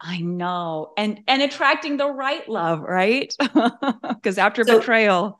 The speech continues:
Speaker 2: yeah, for sure.
Speaker 1: My
Speaker 2: Let's,
Speaker 1: goodness.
Speaker 2: let's keep going. And then I wanna dive in ev-, even deeper to these because I feel like it would really serve everybody.
Speaker 1: Okay, perfect. So the throat chakra is the right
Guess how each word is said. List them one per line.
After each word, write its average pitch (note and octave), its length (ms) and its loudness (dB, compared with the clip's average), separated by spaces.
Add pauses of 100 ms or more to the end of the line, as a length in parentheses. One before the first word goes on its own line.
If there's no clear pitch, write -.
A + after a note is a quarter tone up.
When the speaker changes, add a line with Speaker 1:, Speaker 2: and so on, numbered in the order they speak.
(140)
Speaker 2:
yeah, A#3 240 6
for A#3+ 160 2
sure. - 160 4
Speaker 1:
My G3+ 80 8
Speaker 2:
Let's, G3+ 140 6
Speaker 1:
goodness. E3 340 2
Speaker 2:
let's C4+ 180 4
keep F#4 240 4
going. A#3 360 6
And G3 120 4
then A3+ 120 6
I A#3+ 80 6
wanna A#3+ 240 4
dive G3+ 200 4
in F3+ 120 2
ev-, D#3+ 240 0
even E3 220 2
deeper D#3 360 -2
to - 100 -6
these C3 200 -4
because - 240 -8
I D3 60 4
feel D#3+ 200 -2
like D3+ 120 0
it - 60 -8
would D3 200 -4
really D3+ 260 2
serve B2+ 400 -4
everybody. A#2 540 -6 (880)
Speaker 1:
Okay, C4 240 -2
perfect. - 500 -2 (320)
So C#4 160 4
the F3+ 140 4
throat C4+ 300 2
chakra G#3 540 0
is G3 280 0
the G3 160 -4
right F#3 520 -2